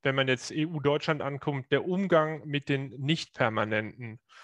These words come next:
äh, C-O-zwei-Entnahmemethoden. Das ist im Moment noch völlig unklar. Ähm, da denken auch nicht, äh, da denken auch nicht viele Leute momentan drüber nach.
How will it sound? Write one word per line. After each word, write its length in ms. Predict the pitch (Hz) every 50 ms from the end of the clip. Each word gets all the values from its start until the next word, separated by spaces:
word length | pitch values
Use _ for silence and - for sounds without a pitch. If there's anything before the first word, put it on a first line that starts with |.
| - _ _
äh, 140 | - 131 120
C-O-zwei-Entnahmemethoden. 1300 | 117 - - 131 123 117 113 - - 123 117 110 113 117 107 117 110 113 117 123 127 123 - 135 147 156 170
Das 140 | 151 -
ist 160 | 139 127 - 143
im 60 | 135
Moment 320 | 123 127 123 127 127 107
noch 100 | 131 117
völlig 320 | - - 143 139 143 135 143
unklar. 600 | 143 139 143 139 - - 170 180 208 240 254 - _ _ - - - - _ _
Ähm, 400 | - 147 139 135 135 131 131 135 131 -
da 260 | 147 135 131 127 131
denken 460 | 127 - 131 160 170 156 175 175 151
auch 160 | 147 139 120
nicht, 580 | 135 156 180 - - - - - - - - -
äh, 260 | 139 151 143 139 139 135 _ _
da 300 | 156 143 131 127 127 131
denken 300 | - 143 151 156 147 151
auch 120 | 139 120
nicht 240 | 127 151 160 - -
viele 260 | - - 175 170 165
Leute 360 | 147 139 139 147 165 160 165
momentan 520 | 151 143 143 143 139 131 - - 143 135 131
drüber 260 | 131 127 127 120 117
nach. 480 | 113 113 113 110 123 160 202 185 - -